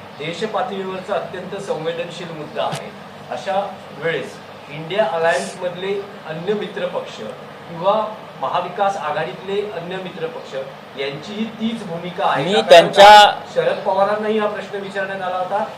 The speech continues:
Speaker 1: त्यावर त्यांनी आपलं मत व्यक्त
Speaker 2: नाही,
Speaker 1: केलेलं
Speaker 2: काँग्रेस,
Speaker 1: नाही.
Speaker 2: काँग्रेस पक्षानं याविषयी परखड मत व्यक्त केलेलं आहे. तुम्ही पाहिला, पहा तुम्ही. शरद पवारांची भूमिका याच्याविषयी माझ्याकडे माहिती नाही. ते क्रिकेटच्या प्रशासनामध्ये काम करतात.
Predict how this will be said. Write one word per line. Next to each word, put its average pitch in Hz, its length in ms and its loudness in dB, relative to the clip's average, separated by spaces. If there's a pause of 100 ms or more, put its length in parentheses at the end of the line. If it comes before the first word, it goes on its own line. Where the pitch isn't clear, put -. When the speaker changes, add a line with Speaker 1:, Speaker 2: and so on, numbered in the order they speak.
(200)
Speaker 1:
त्यावर 185 220 2
त्यांनी 196 280 -2
आपलं 196 240 -2
मत 170 180 -6
व्यक्त 175 300 -2
Speaker 2:
नाही, 160 80 -2
Speaker 1:
केलेलं 208 220 0
Speaker 2:
काँग्रेस, 175 500 10
Speaker 1:
नाही. - 200 -12
Speaker 2:
काँग्रेस 151 400 8
पक्षानं 151 540 6
याविषयी 151 500 4
परखड 135 420 4
मत 135 220 2
व्यक्त 120 260 0
केलेलं 98 260 -4
आहे. - 680 -16
तुम्ही 139 140 -2
पाहिला, 120 300 6 (140)
पहा 131 180 0
तुम्ही. 87 280 -8 (1400)
शरद 180 220 8 (100)
पवारांची 185 420 6
भूमिका 165 560 0 (300)
याच्याविषयी 151 420 4
माझ्याकडे 147 400 2
माहिती 127 340 0
नाही. 123 200 -4 (1120)
ते 165 80 4
क्रिकेटच्या 151 640 4 (140)
प्रशासनामध्ये 135 840 2
काम 117 220 0
करतात. - 360 -6